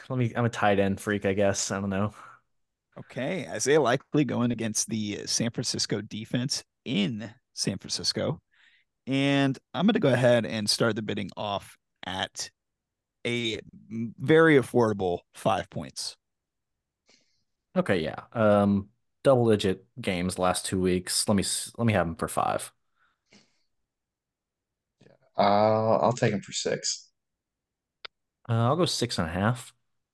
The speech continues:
Speaker 3: You cannot.
Speaker 1: Oh, I, I, is that what I'm stuck at?
Speaker 3: You're at s-, you have six. So I mean,
Speaker 1: I
Speaker 3: I'll, I'll
Speaker 1: had
Speaker 3: go
Speaker 1: six.
Speaker 3: six one to make it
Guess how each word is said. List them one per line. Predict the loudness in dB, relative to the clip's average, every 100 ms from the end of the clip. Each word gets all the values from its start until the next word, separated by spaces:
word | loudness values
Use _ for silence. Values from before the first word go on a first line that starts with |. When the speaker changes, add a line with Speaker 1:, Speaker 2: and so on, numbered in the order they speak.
| _ _ -4
Speaker 3:
You | -2 0
cannot. | 0 0 0 -2 -6 -20 _ _ _ _ _ _ _ _ _ _ _ _ _ _ _ _ _ _ -6
Speaker 1:
Oh, | 0 4 6 6 4 2 0
I, | 0 0 0 -2
I, | -6 -16 -8
is | 0
that | 4
what | 4
I'm | 4 2 -2 -8 -12
stuck | -4 0 2
at? | 4 2 0 -8 _ _ _ _ _ -20 -20 _ 0
Speaker 3:
You're | 4
at | 4 2
s-, | -2 -6 -18 -6 2
you | 6
have | 6 4
six. | 0 -2 -4 0
So | 4
I | 6
mean, | 8
Speaker 1:
I | 6 8
Speaker 3:
I'll, | 6
I'll |
Speaker 1:
had | 6
Speaker 3:
go | 6
Speaker 1:
six. | 4
Speaker 3:
six | 0 0 0
one | 0 2
to | 0
make | -2
it | -6